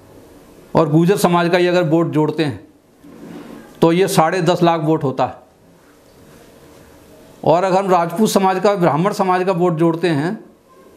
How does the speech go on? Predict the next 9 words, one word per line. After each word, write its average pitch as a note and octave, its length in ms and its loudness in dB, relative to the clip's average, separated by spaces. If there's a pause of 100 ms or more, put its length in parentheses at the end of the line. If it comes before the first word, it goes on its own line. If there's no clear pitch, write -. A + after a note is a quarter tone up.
(1000)
तो F#3+ 120 4
ये G3 160 2
दोनों F3+ 680 -2 (1600)
सात D#3 340 0
लाख F3 200 0
के F#3+ 80 2
करीब F3 240 0
होता D3 240 0
है। B2 100 -10